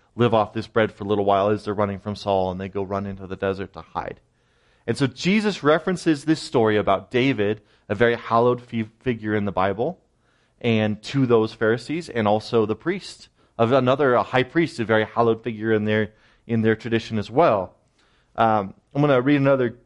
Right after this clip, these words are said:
Guzik commentary. He says, "The point with Ahimelech and Jesus is powerful. Human traditions are never more important than God's word itself.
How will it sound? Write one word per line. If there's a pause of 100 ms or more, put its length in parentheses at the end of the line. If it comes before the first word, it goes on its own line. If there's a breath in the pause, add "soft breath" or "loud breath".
Guzik
commentary.
He
says, (680)
"The
point
with
Ahimelech (840)
and
Jesus
is
powerful. (580)
Human
traditions
are
never
more
important
than
God's
word
itself.